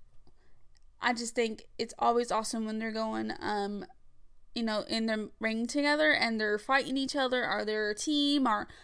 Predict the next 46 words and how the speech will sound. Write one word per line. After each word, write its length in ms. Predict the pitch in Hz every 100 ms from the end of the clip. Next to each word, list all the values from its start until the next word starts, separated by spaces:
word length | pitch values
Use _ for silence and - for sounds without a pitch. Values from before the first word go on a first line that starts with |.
| -
whatever 380 | 311 370 427 381
it 100 | 330
may 180 | 302 277
be. 220 | 254 247
I 240 | - 247 262
love 340 | 226 254 269
it 120 | 269 226
when 160 | 220
the 40 | 214
four 320 | - 214 220
horsemen 680 | 233 226 - 226 220 220 214 - - - -
are 80 | 214
doing 320 | 233 233 226
something 280 | 247 - 220
together, 560 | 214 214 214 214 208 -
and 500 | 220 214 214 214 170 - - - - - - -
I 120 | - 254
would 160 | 330
love 220 | 311 269
it 100 | 254 -
if 100 | 233 -
all 320 | 220 240 262
these, 440 | 277 285 285 - - _ - -
you 120 | 233
know, 140 | 214
people 540 | 214 220 214 208 196 - -
would, 160 | - 214
like, 260 | 202 180 202
face 640 | - - - 220 214 -
each 180 | 247 -
other 400 | 247 247 233 233 - - -
for 120 | 226
the 100 | 208
title. 320 | 208 208 190
Like, 220 | 220 226
it 20 | 220
would 80 |
be, 140 | 214 202
like, 240 | - -
Becky 240 | 254 240 240
Lynch 260 | 214 -
versus 340 | - 226 - 226
Charlotte 260 | 233 -
Flair 220 | - 220
versus 460 | 220 262 294 247 233
Bayley 300 | 254 254 220